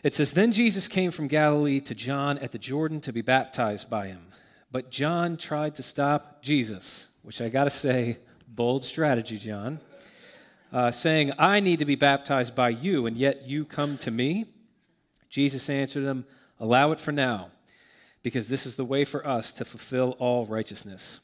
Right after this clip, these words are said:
Then he allowed Jesus to be baptized. After Jesus was baptized, he went up immediately from the water. The heavens suddenly opened for him, and he saw the Spirit of God descending like a dove and coming down on him.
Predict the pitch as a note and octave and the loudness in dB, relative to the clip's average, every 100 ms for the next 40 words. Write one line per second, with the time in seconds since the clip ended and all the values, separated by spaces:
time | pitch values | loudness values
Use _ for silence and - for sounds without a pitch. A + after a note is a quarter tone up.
0 | _ B2 B2+ B2+ A2+ B2 A#2+ A#2 B2 A2 | _ -6 0 2 2 4 2 0 -4 -6
1 | G#2 - A2 G2+ A2 G#2+ - F#2 F#2 - | -8 -12 -10 -6 -4 -6 -10 -12 -14 -20
2 | _ _ - - - _ _ D#3 F#3+ F#3+ | _ _ -20 -20 -20 _ _ 2 2 0
3 | D#3 D3+ C#3 C3 A2+ B2 A2+ - A2+ G#2+ | -2 -2 -2 -8 -6 -4 -6 -6 -6 -6
4 | - A2+ B2+ A2+ A2 B2+ C#3 C3+ B2+ A#2+ | -6 -8 -8 -6 -4 -2 0 -2 -6 -10
5 | G#2+ B2+ C3 G#2+ F#2 - A#2+ C3 A#2+ - | -8 -4 -2 -4 -8 -10 -4 -4 -4 -4
6 | D3 C3 C3 C3+ C3 B2 C#3+ C#3+ E3 D#3+ | -4 0 2 2 0 -6 -4 -2 -2 -4
7 | B2 A#2+ - C#3 A2+ - - D#3 E3 E3 | -6 -6 -4 -4 -4 -6 -2 0 2 0
8 | B2 C#3+ C#3 A#2+ G2+ G#2+ - D3 B2+ A#2+ | -4 -2 2 2 -2 -6 -4 -4 -2 -2
9 | B2 B2+ C3+ C#3 A2+ G#2 G#2+ - B2+ A2+ | -4 -2 -2 0 0 -4 -12 -10 -8 -6
10 | B2+ A#2+ G#2 F#2+ | -6 -4 -6 -10